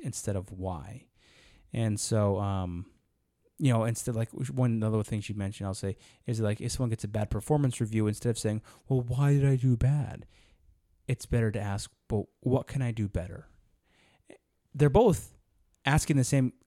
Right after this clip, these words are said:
question, but that's just a little bit different. It's, "Well, why did I do bad?" Well, you did this bad, this bad, this bad. But what can I do better? Well, you can do these aspects better. It's really the same thing,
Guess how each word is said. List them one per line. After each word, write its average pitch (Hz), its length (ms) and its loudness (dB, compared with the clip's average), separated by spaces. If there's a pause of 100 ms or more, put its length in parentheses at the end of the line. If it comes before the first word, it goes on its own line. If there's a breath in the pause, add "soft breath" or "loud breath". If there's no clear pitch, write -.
(100)
question, 151 420 6
but 127 220 0
that's 131 160 2
just - 240 0
a - 40 -4
little 131 180 4
bit 120 140 -2
different. 143 400 2
It's, 113 100 -8 (160 soft breath)
"Well, 139 120 4
why 156 200 6
did 175 120 6
I 165 80 8
do 147 180 4
bad?" 180 420 6
Well, 156 100 6
you 156 60 8
did 143 120 2
this 156 140 4
bad, 147 200 4
this 147 120 4
bad, 131 140 2
this 165 140 -2
bad. 143 180 -4 (280 soft breath)
But 139 120 6
what 143 220 6
can 160 120 4
I 151 80 6
do 139 140 6
better? 139 320 4 (300 soft breath)
Well, 143 120 6
you 135 140 4
can 135 160 4
do 123 200 6
these 143 420 0
aspects 143 500 -2
better. 135 360 0 (460)
It's 131 160 0
really 208 240 8
the 127 100 2
same 143 320 4
thing, 165 420 0